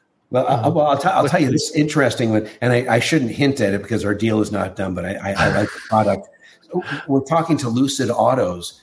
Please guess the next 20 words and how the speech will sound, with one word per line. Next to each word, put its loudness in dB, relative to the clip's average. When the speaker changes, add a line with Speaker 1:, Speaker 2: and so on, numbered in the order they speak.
Speaker 1:
you 0
know, 4
Lucid 2
Automobile, 2
who -2
makes 0
a -12
competitor 0
Speaker 2:
Lucid, -4
right. 0
Speaker 1:
to -16
Tesla. -2
They -2
have, 0
they 2
have 2
a 0
twenty-one 2
microphone -2
system. -10